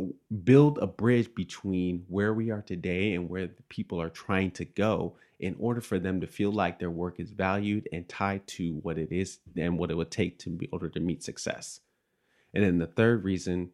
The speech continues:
and the third way in order to build bridges is to look within. And this one's really key and important because what I find is that I am a key component in helping build a bridge. I, as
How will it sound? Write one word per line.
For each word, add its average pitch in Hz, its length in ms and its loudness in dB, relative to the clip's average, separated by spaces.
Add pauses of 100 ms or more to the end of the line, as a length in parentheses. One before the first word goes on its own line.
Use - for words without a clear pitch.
(140)
and 87 100 -4
the 92 60 -2
third 107 340 4 (400)
way 90 520 2 (220)
in 95 160 0
order 87 160 0
to - 80 -10
build 85 280 -4
bridges 101 480 0 (280)
is 110 380 6 (120)
to 127 100 0
look 170 260 2
within. 143 360 -2 (640)
And 117 140 10
this 175 140 8
one's 151 200 6
really 110 240 4
key 107 220 2
and 92 80 6
important 92 320 0
because 87 480 0 (320)
what 98 180 2
I 131 160 2
find 104 360 2
is 92 160 -2
that 87 300 0 (640)
I 127 220 6
am 117 220 6
a 98 60 6
key 107 240 2
component 98 540 2
in 90 80 0
helping 95 420 -4
build 87 180 -2
a 78 60 -2
bridge. - 500 -4 (360)
I, 120 480 2 (440)
as 87 440 0